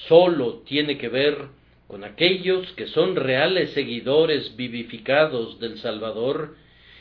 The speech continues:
y que son conocidos por esto. Esperan en Cristo,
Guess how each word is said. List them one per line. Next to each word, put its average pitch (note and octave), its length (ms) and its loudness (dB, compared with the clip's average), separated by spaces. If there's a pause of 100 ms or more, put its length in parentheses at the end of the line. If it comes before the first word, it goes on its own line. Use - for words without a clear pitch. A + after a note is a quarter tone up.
(120)
y D3 80 -12
que D#3+ 160 2
son A3+ 300 2
conocidos E3+ 800 -2 (120)
por D#3+ 160 2
esto. E3+ 460 -8 (680)
Esperan D#3+ 800 0
en D3+ 160 -4
Cristo, C#3 640 -10